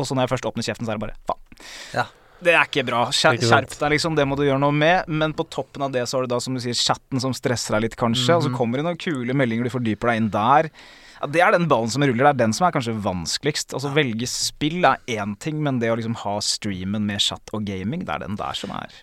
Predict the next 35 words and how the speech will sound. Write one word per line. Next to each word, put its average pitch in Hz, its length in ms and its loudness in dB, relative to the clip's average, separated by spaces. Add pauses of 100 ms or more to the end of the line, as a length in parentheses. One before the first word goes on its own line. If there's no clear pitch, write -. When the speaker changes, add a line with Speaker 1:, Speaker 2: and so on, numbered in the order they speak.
(100)
Speaker 2:
Men 160 160 -2
det 196 80 2
er 190 80 -6
det 196 80 6
der 123 220 2
jeg 135 180 2
hyller 143 320 6
med 110 320 4
streaming, 110 420 4
og 143 100 0
de 139 40 4
som 127 160 4
er - 80 -4
flink 127 180 6
på 110 60 0
det. 110 160 0
For 151 60 -2
det 156 100 8
at, 151 160 2
jeg 147 160 -4
tror 208 80 2
ikke 147 160 6
alle 170 160 4
skjønner 165 560 4 (140)
at, - 180 -14 (460)
eh, 117 340 4
det 160 80 4
der 143 80 6
er 135 80 6
et 131 160 2
håndverk. - 640 0 (440)
Alle 170 160 6
kan 190 140 0
skru 131 160 -2
på 208 240 4